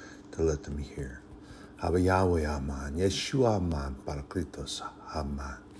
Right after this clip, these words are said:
So, brothers and sisters, um, you know, I share with you often, and I'm going to repeat what I've told you before about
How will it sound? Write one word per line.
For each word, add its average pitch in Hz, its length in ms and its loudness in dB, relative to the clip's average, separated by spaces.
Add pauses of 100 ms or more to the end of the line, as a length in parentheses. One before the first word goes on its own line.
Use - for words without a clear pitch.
(720)
So, - 180 -2
brothers 135 180 12
and 107 100 8
sisters, 95 580 4
um, 80 320 -2 (240)
you 101 100 4
know, 95 140 6
I 90 160 6 (200)
share 95 340 4
with 87 140 4
you 80 200 0 (1040)
often, 82 460 4
and 80 120 -2
I'm 78 140 -2
going 82 240 2 (120)
to 76 200 -2 (640)
repeat 85 760 0
what 80 200 2
I've 78 500 -4 (260)
told 92 440 4
you 73 260 -2 (240)
before 82 520 2
about 76 380 0